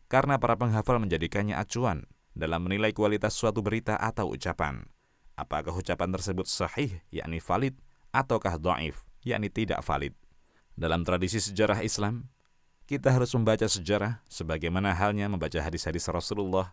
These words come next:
Sallallahu Alaihi Wasallam. Tidak mungkin riwayat dari Rasulullah Sallallahu Alaihi Wasallam diketahui benar atau tidaknya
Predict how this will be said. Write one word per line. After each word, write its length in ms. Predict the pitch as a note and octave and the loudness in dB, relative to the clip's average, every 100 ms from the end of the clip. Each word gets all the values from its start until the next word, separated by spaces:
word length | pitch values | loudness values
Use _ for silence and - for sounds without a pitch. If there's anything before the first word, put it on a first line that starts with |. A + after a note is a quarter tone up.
| - | -6
Sallallahu 720 | - B2 A2+ G#2 G2+ G#2 G2+ | -2 0 0 0 2 2 2
Alaihi 480 | E2 F2 F#2+ G2 F2+ | 2 0 -2 0 -2
Wasallam. 480 | - F#2 E2+ A#1+ - - - _ _ _ _ _ _ | 0 -2 -2 -4 -8 -20 -20 _ _ _ _ _ _
Tidak 260 | E2+ E2+ D2+ | -2 0 2
mungkin 560 | G#2+ G2+ G2 D#2+ A#1 - _ | 0 0 -2 -2 -4 -14 _
riwayat 480 | - D#2+ D#2 E2+ E2+ | -6 -2 2 2 2
dari 160 | E2 E2 | 0 0
Rasulullah 800 | E2 - G2 G2 F2+ F#2+ F2+ - | -2 -2 -2 -2 2 0 0 -8
Sallallahu 800 | - G#2+ A2 F#2+ F#2 G2 G2 F#2 | 0 0 2 0 2 2 4 2
Alaihi 480 | B1+ F#2 G2+ G2+ | 2 0 0 0
Wasallam 560 | F2+ - A2 G#2 G2+ B2 - _ _ - | 0 2 2 2 0 -4 -10 _ _ -6
diketahui 640 | F2+ G#2 - A#2+ A#2+ A#2+ | -2 0 2 4 4 2
benar 240 | G#2 A2+ G#2 | 2 2 2
atau 160 | F#2+ | 0
tidaknya 640 | G#2+ G#2+ G#2 E2+ G#2 G#2 | 0 0 0 0 -2 -4